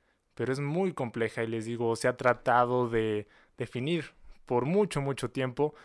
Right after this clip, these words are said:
y, pues, prácticamente les quiero compartir algunas de las posturas que encontré,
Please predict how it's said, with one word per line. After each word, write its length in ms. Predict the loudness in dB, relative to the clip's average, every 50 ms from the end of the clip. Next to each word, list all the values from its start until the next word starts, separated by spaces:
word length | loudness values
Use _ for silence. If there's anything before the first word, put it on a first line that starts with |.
| -20 -20 -20 _ _ _ _ -6
y, 520 | -4 -2 0 0 0 0 -2 -2 -4 -6 -10 _ _ _ _ _ _ _ _ _ _ _ _ _ _ _ _ _ _ -18 -14 -8 -4
pues, 140 | -4 -4
prácticamente 960 | -2 -4 -4 -2 -2 -2 0 0 0 2 0 0 -2 -2 -2 -2 -2 -2 -4 _ _ _ _ _ _ _ -6
les 260 | -4 -2 -2 -2 -2
quiero 260 | 0 2 2 2 2
compartir 440 | 2 0 0 2 0 2 2 2 2
algunas 360 | 2 2 0 -2 0 0 0
de 60 | 0
las 180 | 0 0 -2 -4
posturas 600 | -6 -10 -10 -6 -4 0 2 2 2 0 -2 -6
que 80 | -8 -8
encontré, 680 | -8 -8 -8 -8 -6 -4 -2 0 0 0 0 -2 -2